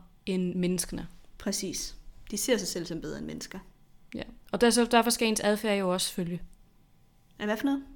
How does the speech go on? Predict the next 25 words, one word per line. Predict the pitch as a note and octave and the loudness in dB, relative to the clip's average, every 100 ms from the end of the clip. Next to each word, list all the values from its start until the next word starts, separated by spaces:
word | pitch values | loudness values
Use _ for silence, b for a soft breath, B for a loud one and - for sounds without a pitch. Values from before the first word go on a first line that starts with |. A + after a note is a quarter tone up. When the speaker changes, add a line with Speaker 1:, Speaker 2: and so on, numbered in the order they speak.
| - - - - - - | -20 -20 -20 -20 -6 6
Speaker 1:
Ens | A#3 A3+ | 6 10
adfærd | A3 B3 B3+ G#3 | 10 10 8 8
skal | G3+ A3 | 8 4
jo | G3 | 4
også | G#3 | 6
følge | B3 A3 G#3+ | 4 4 4
den | G3 | 4
måde, | G3 G3+ | 4 4
man | G3 | 4
ser | - F#3 | 4 4
sig | F3+ | 2
selv | G3 G#3 | 2 0
på, | G3 F#3 | 0 0
ellers | G3 | 2
Speaker 2:
Ja, | A3 | 4
Speaker 1:
så | G3+ | 4
Speaker 2:
ja. | G3+ F#3 E3+ | 6 6 4
Speaker 1:
er | F#3 | 2
der | F#3 F3+ | 4 4
jo, | F3+ F3 - b b b b b | 2 -2 -16 b b b b b
altså, | G3+ G3+ - | -2 -2 2
matcher | G3+ G#3 G#3 | 6 6 6
det | G3 | 8
ikke | G#3+ G#3+ | 8 10
overens. | F#3 F3+ F#3 E3+ - - | 8 6 6 2 -4 -8